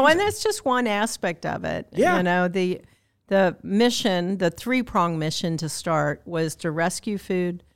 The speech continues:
Speaker 1: to transform the food, and share it. Because my, part of my theory was that, I guess it, it proved true, is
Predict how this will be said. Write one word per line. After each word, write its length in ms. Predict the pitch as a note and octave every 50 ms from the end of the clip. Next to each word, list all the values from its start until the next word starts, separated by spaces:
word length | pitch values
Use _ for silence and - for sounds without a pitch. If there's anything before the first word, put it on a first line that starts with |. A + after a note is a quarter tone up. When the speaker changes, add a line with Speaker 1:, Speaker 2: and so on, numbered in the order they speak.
| _ _ _ _ _ -
Speaker 1:
to 140 | - F#3
transform 840 | D#3 - - - A3 A3+ A#3 A#3 A3+ - - - E3 D3+ D3 - -
the 100 | - D#3
food, 340 | - - D#3+ D#3 D3+ D3+ -
and 180 | - D3+ D3+ D3
share 400 | - - F3 D#3+ D#3 D3+ C#3+ -
it. 140 | - - - -
Because 340 | F#3+ F#3 - G3+ G3+ F3+ - -
my, 120 | F#3+ F3+ - _ -
part 200 | - A#3 B3+ C4+
of 60 | C#4+
my 160 | B3 G3 E3+
theory 500 | E3+ - - G#3+ G#3+ G#3+ G#3+ G3+ F3+ D#3+
was 600 | D3+ D3+ B3+ - - C3+ C3+ C3+ D3+ D#3+ - - _ _ _ _ _ _ _ _ _ _ _ _
that, 240 | F#3+ F#3 - - - _ _ _ _ _ -
I 100 | D#3+ E3+ _ - F3+ E3+ _ -
guess 240 | E3+ E3 E3+ - -
it, 100 | D#3 - _ _ _ -
it 340 | D#3 D#3 - - _ _ -
proved 300 | - F3+ E3+ D#3 D3+ -
true, 520 | - - A#3 B3 A#3 F#3+ D#3+ D#3 D#3+ E3+ - _ _ _ _ _ _ _ _ -
is 440 | - G3 G3+ G3+ F#3+ F3+ - -